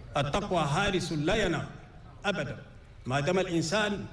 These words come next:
يتقي الله فإن تقوى الله حارس لصاحبها، فإن التقوى لا تنام، لا تدع صاحبها أن يقع في مهلكة. فعلينا أن نجدد العزم والحياة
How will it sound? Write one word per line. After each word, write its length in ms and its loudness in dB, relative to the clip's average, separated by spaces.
يتقي 420 2
الله 380 2
فإن 600 4
تقوى 280 0
الله 500 2
حارس 440 2
لصاحبها، 1300 2
فإن 280 4
التقوى 460 2
لا 140 2
تنام، 500 2
لا 160 4
تدع 280 -2
صاحبها 540 -2
أن 60 2
يقع 300 2
في 160 -4
مهلكة. 420 -2
فعلينا 680 4
أن 160 0
نجدد 640 0
العزم 420 4
والحياة 960 0